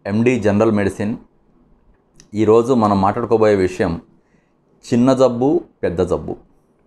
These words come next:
మనుషులు ఒక ఇబ్బంది, ఆరోగ్యపరమైన ఇబ్బంది వచ్చిన తర్వాత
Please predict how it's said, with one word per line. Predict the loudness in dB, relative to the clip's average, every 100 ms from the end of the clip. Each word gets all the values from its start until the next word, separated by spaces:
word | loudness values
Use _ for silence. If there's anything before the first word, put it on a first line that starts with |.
| _ _ _ _ _ _
మనుషులు | -4 0 0 2 2 2 0 -2 -8 _ _ _ _ _ -12
ఒక | -6 -4
ఇబ్బంది, | -2 -2 0 0 0 -6 -2
ఆరోగ్యపరమైన | 2 2 2 0 0 0
ఇబ్బంది | 0 0 0 0
వచ్చిన | -2 -2
తర్వాత | 0 2 0 -2 -6 -6